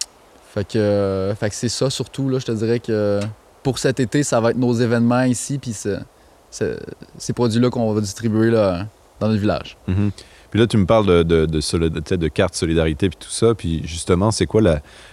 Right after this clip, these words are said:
Speaker 2: la réception, là, des gens d'ici de, de ce que, ce que vous offrez ? Puis tu sais, j'imagine que ça doit être quand même une,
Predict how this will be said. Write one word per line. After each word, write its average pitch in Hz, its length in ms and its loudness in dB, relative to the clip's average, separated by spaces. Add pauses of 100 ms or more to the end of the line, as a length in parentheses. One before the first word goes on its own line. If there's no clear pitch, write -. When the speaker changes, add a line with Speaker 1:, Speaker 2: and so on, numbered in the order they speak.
(120)
Speaker 2:
la 85 120 0
réception, 107 680 2
là, 95 100 2
des 90 140 4
gens 92 160 2
d'ici 92 400 -2
de, 87 200 4
de 85 160 -2
ce - 100 -8
que, 85 280 0
ce - 120 -6
que - 100 -8
vous 82 240 -4
offrez ? 101 400 0
Puis - 140 -8
tu - 80 -18
sais, 104 120 2
j'imagine 85 600 2
que 87 140 -2
ça 82 140 -4
doit 85 140 2
être 87 140 0
quand 87 160 2
même 95 160 2
une, 82 160 0